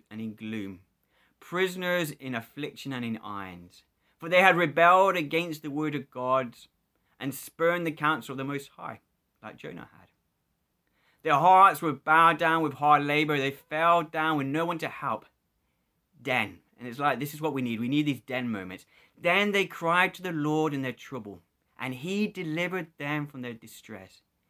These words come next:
He brought them out of darkness and gloom and broke their bonds. Let them thank the Lord for his steadfast love, for his wondrous works to the Son of Man."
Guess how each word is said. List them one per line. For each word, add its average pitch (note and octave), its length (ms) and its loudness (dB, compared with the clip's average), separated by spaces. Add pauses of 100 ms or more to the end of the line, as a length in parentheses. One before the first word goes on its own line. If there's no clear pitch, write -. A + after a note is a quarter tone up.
(220)
He E3 80 -8
brought E3 460 0
them G#3 120 0
out G3 180 2
of D3 120 -8
darkness D#3+ 540 -2
and D3+ 180 -8
gloom A#2+ 460 -6
and A2+ 100 -10
broke C3 380 -4 (180)
their B2+ 220 -10 (800)
bonds. G2+ 540 -12 (840)
Let E3+ 260 2
them G3 160 0
thank F#3 360 -2
the F3 80 0
Lord D#3 360 2
for D3+ 120 -10
his B2 100 -8
steadfast C#3+ 680 -10
love, G2+ 300 -8 (320)
for E3+ 140 -10
his D#3+ 140 -6
wondrous E3+ 640 -2
works C3+ 540 -6
to - 120 -20
the A2+ 100 -14
Son A2 400 -16 (160)
of - 60 -20 (100)
Man." F2+ 260 -20